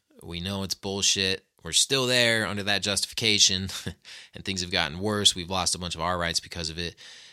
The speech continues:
And, you know, ap-, shortly after that, after nine eleven, you had the anthrax scares. This was within months of nine eleven. So the towers came down, and then people started receiving these letters.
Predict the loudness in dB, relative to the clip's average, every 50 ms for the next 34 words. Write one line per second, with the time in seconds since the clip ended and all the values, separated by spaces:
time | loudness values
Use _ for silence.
0 | _ _ _ _ 0 2 4 4 4 4 2 2 2 2 0 2 2 2 2 4
1 | 4 2 2 2 2 -2 0 0 0 0 0 -4 -4 0 2 4 4 4 4 2
2 | -2 _ _ _ _ _ _ _ _ _ _ _ _ _ _ _ _ _ _ -6
3 | -2 -2 -2 0 0 -2 -2 0 0 -2 -2 -2 -4 -4 -4 -2 -2 -4 -6 -6
4 | -6 -6 -4 -2 -2 -2 -2 -4 -8 -2 0 0 0 0 0 -2 -2 -2 0 2
5 | 0 0 0 0 -4 -2 -2 0 2 2 2 2 0 -2 -2 2 2 2 2 2
6 | 2 0 0 0 0 -2 -2 -4 -2 -4 -4 -4 -4 -4 -4 -4 -4 -4 -4 -6
7 | 0 4 4 4 4 2 -2 -4 -6 -12 -20 -20 -14 -10 -4 0 2 2 4 4
8 | 2 0 0 0 0 0 0 0 0 2 2 2 2 0 -2 -4 -6 _ -18 -20
9 | -20 -20 -20 -20 _ _ _ _ -6 -4 -4 0 2 4 6 6 6 6 6 4
10 | 0 -2 -6 _ _ -10 -6 -6 -4 -2 0 0 2 2 2 0 0 0 2 4
11 | 4 4 4 2 -2 -2 -2 -2 -4 -6 -6 -2 2 4 4 4 4 0 0 2
12 | 0 0